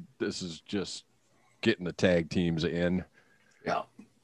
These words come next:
Speaker 1: You know, the-, these are probably the four premier teams in the Federation at this time. It's kind of a down,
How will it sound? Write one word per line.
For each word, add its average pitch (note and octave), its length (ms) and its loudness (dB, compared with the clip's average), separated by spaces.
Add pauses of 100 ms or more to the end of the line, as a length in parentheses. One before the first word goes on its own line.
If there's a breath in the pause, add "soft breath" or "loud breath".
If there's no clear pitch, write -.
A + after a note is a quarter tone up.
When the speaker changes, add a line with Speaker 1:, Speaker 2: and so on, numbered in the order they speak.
(580)
Speaker 1:
You C3 120 0
know, A2+ 180 4
the-, C3 240 2
these B2 180 2
are A#2 120 4
probably G2 340 2
the E2+ 40 -2
four F2+ 300 0
premier F2 480 0
teams F2 680 0
in F2+ 220 -2
the F2 60 0
Federation F2 640 2
at D#2+ 180 -6
this D#2+ 240 -10
time. F2 400 -6
It's F2+ 100 -12
kind F#3+ 240 0
of G#3 120 -4
a E3+ 60 -8
down, F#2 840 -6